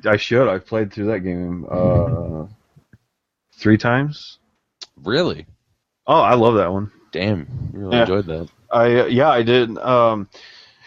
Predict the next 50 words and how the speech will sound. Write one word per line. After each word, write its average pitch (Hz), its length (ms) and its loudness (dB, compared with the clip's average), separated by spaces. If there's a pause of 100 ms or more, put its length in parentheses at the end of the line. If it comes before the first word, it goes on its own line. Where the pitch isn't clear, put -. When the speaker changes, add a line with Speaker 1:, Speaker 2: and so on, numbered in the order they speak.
(100)
Speaker 1:
and, 185 200 2
you 196 140 2
know, 254 240 4
it's 190 180 0
funny. 220 320 2
I 147 80 4
get 180 180 0
into 180 140 2
arguments 147 460 2
with 123 140 0
people, 120 280 -2
that, - 180 -6
you 127 140 2
know, 120 140 2
and 120 80 2
I'm 123 120 0
like, 113 240 -2
I 131 100 4
still 180 260 0
think, 123 320 -2
that, 117 160 -6
you 120 140 0
know, 110 120 2
and 107 80 2
I'm 117 100 2
like, 101 200 -2
Final 131 260 2
Fan-, 117 300 -4 (520)
to - 120 -6
me, 135 180 4
Final 123 260 2
Fantasy 117 300 0
X - 100 -4
is 107 180 2
probably 101 240 2
gonna 98 140 0
be 98 60 0
the 90 80 -4
best 92 320 -2
one. 87 320 -6 (540)
Now, 110 400 2
al-, 117 360 0 (300)
albeit 120 420 2
I 131 160 4
haven't 123 300 0
played 110 360 0
any 117 300 -2
Final 120 300 0
Fantasy 113 340 -6
games 107 340 -2